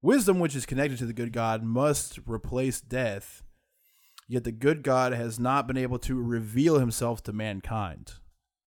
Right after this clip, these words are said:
<coughs> Therefore, the world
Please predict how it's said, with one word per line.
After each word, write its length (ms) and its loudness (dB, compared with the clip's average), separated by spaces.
<coughs> 380 10
Therefore, 680 8
the 160 0
world 680 10